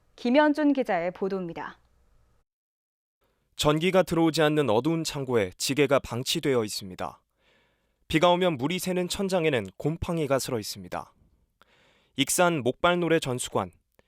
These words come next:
Speaker 2: 익산의 일꾼들이 지게의 목발을 작대기로 두드리며 불렀던 민요를 전수하는 공간입니다. 익산 목발노래 보존회장이 전수관을 사비를 들여 운영하고 있습니다.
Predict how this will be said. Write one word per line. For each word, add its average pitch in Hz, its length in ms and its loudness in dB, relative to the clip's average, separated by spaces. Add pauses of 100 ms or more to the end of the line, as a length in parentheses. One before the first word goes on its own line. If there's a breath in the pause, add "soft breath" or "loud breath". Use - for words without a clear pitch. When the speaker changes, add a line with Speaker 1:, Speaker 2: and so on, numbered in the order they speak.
(300)
Speaker 2:
익산의 165 380 2
일꾼들이 143 640 2
지게의 156 420 2
목발을 131 560 2
작대기로 151 640 -2
두드리며 147 500 0
불렀던 120 720 0
민요를 135 560 0
전수하는 143 600 -2
공간입니다. 101 680 -10 (1300)
익산 170 420 2
목발노래 170 500 2
보존회장이 143 840 -2
전수관을 139 680 0
사비를 196 480 2
들여 120 320 2
운영하고 123 500 -2
있습니다. 92 540 -10